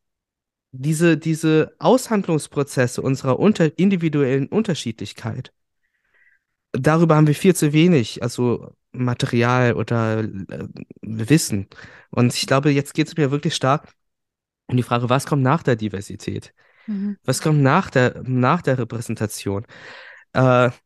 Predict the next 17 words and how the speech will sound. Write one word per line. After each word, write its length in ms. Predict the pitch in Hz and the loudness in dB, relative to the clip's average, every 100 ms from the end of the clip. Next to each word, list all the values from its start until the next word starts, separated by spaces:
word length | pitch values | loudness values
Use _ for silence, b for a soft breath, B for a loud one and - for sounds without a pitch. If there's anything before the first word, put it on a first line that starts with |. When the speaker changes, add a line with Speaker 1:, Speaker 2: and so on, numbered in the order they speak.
| b b b _ | b b b _
Speaker 1:
denn 720 | 127 127 127 127 127 123 127 - | 2 4 4 4 4 2 0 -6
eigentlich 360 | - 127 165 156 | -2 2 2 0
kämpfe 220 | 151 151 | 2 0
ich 60 | - | 2
ja 100 | 135 | 2
nicht 540 | 143 165 - - - - | 2 0 -8 -18 -20 -4
für 220 | 143 107 | 0 2
eine 420 | 123 127 123 117 | 2 4 4 2
diverse 600 | 107 113 104 107 170 143 | -2 -6 0 2 2 0
Gesellschaft, 600 | 113 101 98 104 147 147 | -4 -6 -6 -4 -4 -6
sondern 380 | - 123 131 120 - | -4 -2 -2 -6 -12
für 240 | - - | -12 -4
eine 200 | 135 143 | 0 2
menschliche, 640 | 139 139 131 - - 104 | 4 4 4 0 -4 -6
gleichberechtigte 840 | - 98 101 - - 101 - - 107 | -4 -2 -2 -4 -12 -12 -12 -12 -8
Gesellschaft. 600 | 104 - - 131 - - _ _ _ b b b b b b _ - | -8 -8 -8 -10 -12 -18 _ _ _ b b b b b b _ 2
Und, 720 | 127 131 135 135 - - - | 4 6 6 4 2 -6 -6